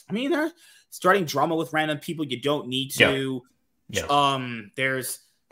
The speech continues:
Speaker 1: I would say, uh, I don't wanna, this is gonna sound kinda mean, but <laughs> there's some people, 'cause I,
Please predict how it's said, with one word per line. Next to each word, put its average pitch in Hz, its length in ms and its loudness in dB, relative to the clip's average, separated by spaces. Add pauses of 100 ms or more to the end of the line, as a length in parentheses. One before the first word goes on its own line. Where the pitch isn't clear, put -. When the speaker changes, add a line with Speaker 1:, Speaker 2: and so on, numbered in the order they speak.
(380)
Speaker 1:
I 147 40 -2
would 151 140 0
say, 135 460 0 (280)
uh, 131 380 2 (440)
I 151 60 2
don't 156 80 4
wanna, 123 240 -2
this 156 120 -4
is - 60 -2
gonna 151 100 -2
sound 120 160 -4
kinda 120 160 -8
mean, 127 580 -4
but 135 320 0 (200)
<laughs> - 200 -20
there's 175 120 -6
some 180 240 -2
people, 190 300 -4
'cause 151 80 -2
I, 135 200 2